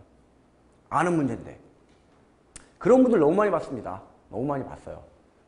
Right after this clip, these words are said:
특히 계산 문제가 많이 나왔던 해에 그런 과오를 범한 분들 많이 봤습니다. 배점도 보지도 않고, 즉 배점을 통해서 출제자가 이 문제의 어느 정도 난이도까지, 어느 정도 심도까지 구하라는 걸 캐치도 못하고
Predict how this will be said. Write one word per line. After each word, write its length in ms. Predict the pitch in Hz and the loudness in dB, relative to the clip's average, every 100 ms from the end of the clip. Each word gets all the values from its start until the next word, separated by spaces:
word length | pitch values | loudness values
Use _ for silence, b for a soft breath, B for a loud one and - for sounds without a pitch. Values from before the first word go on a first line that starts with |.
| _ _ | _ _
특히 540 | - - 196 - - - | -8 0 0 -2 -16 -6
계산 280 | 143 170 226 | 0 4 4
문제가 320 | 220 202 185 | 2 2 2
많이 260 | 101 135 185 | 2 0 0
나왔던 320 | 180 175 156 | -2 -4 -6
해에 480 | 180 202 208 151 - - | -2 -2 -2 -6 -10 -16
그런 340 | - 160 185 175 | -2 2 2 -2
과오를 440 | 104 110 147 147 | 0 2 2 0
범한 220 | 131 139 123 | -4 -6 -6
분들 180 | 127 | -6
많이 240 | 113 87 104 | -8 -8 -10
봤습니다. 420 | 90 - - - _ _ _ _ _ _ _ _ _ _ _ - | -12 -14 -20 -20 _ _ _ _ _ _ _ _ _ _ _ -6
배점도 540 | 156 160 208 185 170 | -4 2 2 2 0
보지도 280 | 127 139 147 | -2 -2 -2
않고, 560 | 90 98 - 101 - - _ _ _ _ | -4 -6 -6 -6 -6 -20 _ _ _ _
즉 400 | - - - - | -4 -4 -6 -6
배점을 440 | 147 165 240 233 - | -2 2 4 4 2
통해서 680 | 202 190 196 175 - - - | 0 2 2 2 0 -8 -6
출제자가 680 | 262 262 254 220 202 202 147 | -4 0 2 4 4 4 2
이 260 | 165 214 | 0 0
문제의 540 | 151 175 175 185 196 - | 0 -2 -2 0 0 0
어느 220 | 139 196 | 0 2
정도 180 | 196 185 | 0 0
난이도까지, 640 | 135 147 165 170 160 170 | 0 0 -2 -2 -2 -2
어느 220 | - 143 175 | 0 0 2
정도 140 | 165 | -2
심도까지 480 | - 233 - 214 175 | -2 -4 0 0 -2
구하라는 400 | - 151 170 165 | -2 2 2 2
걸 160 | 170 | -2
캐치도 300 | - - - | -4 -10 -6
못하고 520 | 135 139 160 240 240 | -4 -4 -2 -2 -2